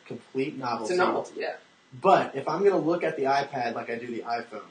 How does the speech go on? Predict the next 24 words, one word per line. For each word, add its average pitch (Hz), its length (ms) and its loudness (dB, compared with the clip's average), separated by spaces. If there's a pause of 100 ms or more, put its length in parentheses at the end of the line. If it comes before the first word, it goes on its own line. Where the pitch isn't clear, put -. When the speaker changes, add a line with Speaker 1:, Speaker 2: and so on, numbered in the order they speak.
(500)
Speaker 1:
where, 117 300 -4
sure, - 480 -2 (800)
it's 131 180 0
gotten 135 300 0
very 131 320 2 (100)
iterative. 127 580 -4 (300)
It's - 180 -20
really 156 240 2
not 156 140 0
a 151 40 0
lot 143 180 2
of 135 60 -2
innovation 117 440 -4
now. 110 240 -6
It's 113 160 -12
more 123 180 -2
of 123 80 -2
just 120 160 -10
an 120 120 -14
upgrade. 101 480 -8 (460)
Speaker 2:
In 110 100 -4
a 95 40 -6
bigger 104 300 -6
screen. - 200 -10